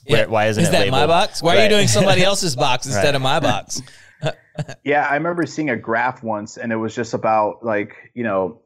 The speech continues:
Speaker 3: it, it had, like, the, the intersecting lines of, like,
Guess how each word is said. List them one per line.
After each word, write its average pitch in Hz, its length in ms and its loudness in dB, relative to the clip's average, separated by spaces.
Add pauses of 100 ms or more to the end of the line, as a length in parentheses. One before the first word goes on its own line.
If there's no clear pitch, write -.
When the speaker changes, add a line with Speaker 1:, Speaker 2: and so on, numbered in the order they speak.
(120)
Speaker 3:
it, 117 200 -4
it 123 60 -2
had, 123 300 0
like, 117 220 -2
the, 113 180 0
the 117 100 -6
intersecting 117 460 -2
lines 110 260 -2
of, 107 140 -4
like, 101 320 -4